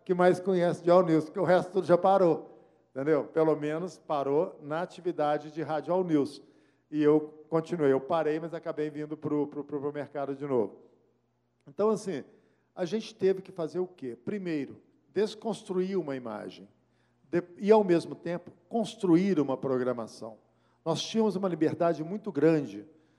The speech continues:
O, o Jorge Guilherme era o presidente, era o diretor nacional na época, do, do, era um cara que, que entendia muito de rádio, é um cara da, da época dos primórdios da rádio ainda, né? É, e,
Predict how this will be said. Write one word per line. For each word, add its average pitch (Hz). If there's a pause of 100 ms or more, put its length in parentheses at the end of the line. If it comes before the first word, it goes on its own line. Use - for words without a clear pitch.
(180)
O, 131
o 127
Jorge 160
Guilherme 143
era 135
o 131
presidente, 135
era 131
o 123
diretor 135
nacional 139
na 127
época, 135
do, 120
do, 123
era 135
um 139
cara 139
que, 131 (460)
que 127
entendia 135
muito 165
de 131
rádio, 135
é -
um 131
cara 147
da, 127
da 120
época 135
dos 123
primórdios 156
da 120
rádio 117
ainda, 127
né? 143 (540)
É, 135 (420)
e, 180